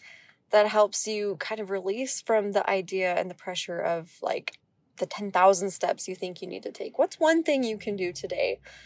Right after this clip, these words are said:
to put yourself out there a little bit more, to connect a little bit more? Maybe it's you walk into a local business and you introduce yourself and say, "Hi, my name is Brett and I do cakes. I'm just down the street.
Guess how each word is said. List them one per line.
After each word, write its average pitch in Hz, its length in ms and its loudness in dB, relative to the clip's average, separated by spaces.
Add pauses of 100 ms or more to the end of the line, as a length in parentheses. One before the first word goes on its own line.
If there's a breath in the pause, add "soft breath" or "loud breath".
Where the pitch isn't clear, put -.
(480 soft breath)
to 240 240 -2
put - 200 -6
yourself 330 300 4
out 269 180 2
there 240 120 0
a 226 40 -4
little 214 140 -2
bit 202 160 -2
more, 180 400 -6
to - 100 -12
connect 214 320 -6
a 208 60 -2
little 185 160 0
bit - 180 -12
more? - 420 -6 (140)
Maybe 196 400 -6
it's - 440 -2 (320)
you 214 140 -14
walk 196 280 -12
into 277 240 -4
a 285 80 0
local 247 260 2
business 208 640 -4 (460 soft breath)
and 190 720 0
you 214 380 -4
introduce 240 420 -4
yourself - 480 0 (340)
and 220 120 -10
say, 240 200 0
"Hi, 208 520 2 (160)
my 220 180 -2
name 294 240 -2
is 349 320 -2 (300)
Brett 302 380 10
and 214 220 4
I 220 240 4
do 254 300 -4
cakes. 254 440 0
I'm 208 140 -4
just 233 200 -4
down 254 180 0
the 208 80 -2
street. 330 480 0